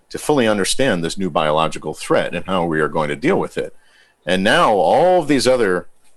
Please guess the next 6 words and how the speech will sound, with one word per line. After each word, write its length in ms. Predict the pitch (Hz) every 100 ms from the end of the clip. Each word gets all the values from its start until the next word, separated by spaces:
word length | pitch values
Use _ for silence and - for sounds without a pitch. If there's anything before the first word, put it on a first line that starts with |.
| _
social 360 | - 127 127 104
science 560 | - 107 107 107 -
and 200 | - - - -
societal 680 | - - - 98 104 98 92
related 440 | 87 85 98 90 82
issues 600 | 104 - 87 69 73